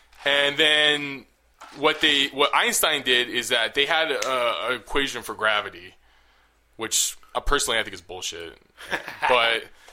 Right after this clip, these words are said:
Speaker 1: um, but he had this equation, so all he did was factor in how much gravity it would take to
Speaker 2: Yeah.
Speaker 1: suppress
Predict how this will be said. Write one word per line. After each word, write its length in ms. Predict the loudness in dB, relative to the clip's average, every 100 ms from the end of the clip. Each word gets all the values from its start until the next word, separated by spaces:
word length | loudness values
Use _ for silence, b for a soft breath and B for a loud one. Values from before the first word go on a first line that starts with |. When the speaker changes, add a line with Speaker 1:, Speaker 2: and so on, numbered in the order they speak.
| b b _ 2
Speaker 1:
um, 640 | 4 4 4 2 0 -6 -2
but 140 | 0 2
he 120 | 2
had 220 | 0 0
this 120 | -4 -6
equation, 540 | 0 2 2 -2 -4
so 200 | 0 0
all 240 | 2 2 2
he 140 | 0
did 120 | -2
was 140 | -2 0
factor 360 | 0 0 -4
in 80 | -4
how 180 | -2 -2
much 180 | -2 -2
gravity 560 | 0 0 -2 -6 -8 -8
it 60 |
would 140 | -10 -2
take 420 | 0 0 -2 -10 b b b b -8
to 120 | -4
Speaker 2:
Yeah. 60 | -2
Speaker 1:
suppress 680 | -2 0 2 2 0 -6